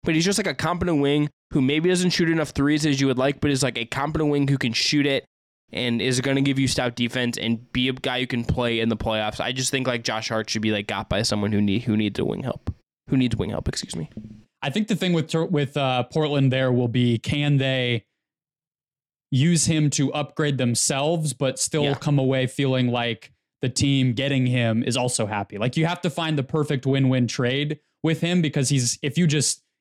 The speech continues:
Speaker 2: get rid of him as the Blazers, you just get worse, 'cause he is a pretty f-, integral part, but they're only five hundred, so it's not like they're gonna be content with their team. You gotta just find that sweet spot of both people come away happy.
Speaker 1: Brandon, who's your number two?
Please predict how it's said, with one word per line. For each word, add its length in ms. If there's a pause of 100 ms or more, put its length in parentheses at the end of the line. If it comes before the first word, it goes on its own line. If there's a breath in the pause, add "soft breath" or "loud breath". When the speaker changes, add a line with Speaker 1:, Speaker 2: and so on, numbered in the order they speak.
(100)
Speaker 2:
get 180
rid 220
of 120
him 200
as 160
the 80
Blazers, 580
you 140
just 240
get 160
worse, 340
'cause 140
he 120
is 160
a 280
pretty 180
f-, 140 (100)
integral 460
part, 420
but 280 (440)
they're 140
only 180
five 240
hundred, 380
so 140
it's 120
not 140
like 160
they're 100
gonna 180
be 120
content 420
with 160
their 140
team. 320
You 80
gotta 220
just 180
find 240
that 160
sweet 260
spot 300
of 100
both 200
people 220
come 200
away 160
happy. 380 (240)
Speaker 1:
Brandon, 280
who's 160
your 100
number 180
two? 280